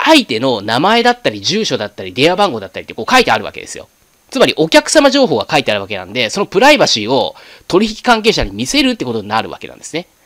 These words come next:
まあ、これおかしいわけですよね。だから帳簿については、取引関係者から請求があったとしても、これは見せなくてもいいですよっていう話です。まあ、これは基本中の基本の問題なので、解けるようにしておきましょう。で、問い三ですね。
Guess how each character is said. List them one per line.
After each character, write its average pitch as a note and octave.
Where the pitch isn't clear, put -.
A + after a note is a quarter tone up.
ま G3+
あ、 -
こ C#4
れ C4
お G3+
か A3+
し -
い -
わ F#2
け -
で -
す -
よ G2
ね。 E3+
だ B3+
か A#3+
ら E3
帳 F3+
簿 F3+
に E3+
つ -
い C#3+
て B2+
は、 F#3
取 D#3+
引 -
関 C#3+
係 D3
者 -
か C#3+
ら A#2+
請 C3
求 C3+
が -
あ D3
っ -
た A2+
と A2+
し -
て G3
も、 D4
こ D#3+
れ C3
は G#3+
見 A3
せ -
な -
く -
て A#3+
も -
い A2+
い -
で -
す -
よ F#3+
っ -
て -
い G3
う -
話 -
で -
す。 -
ま E3
あ、 -
こ A#3
れ -
は -
基 C3+
本 C#3
中 D#3
の D#3
基 -
本 D3
の D3
問 D3+
題 D#3+
な F3
の G2
で、 G#2+
解 B2
け C3+
る G#2+
よ F#2
う C#3
に F#3+
し -
て A2+
お -
き G2+
ま -
し -
ょ -
う。 -
で、 -
問 F3
い -
三 C3+
で C3
す -
ね。 A#2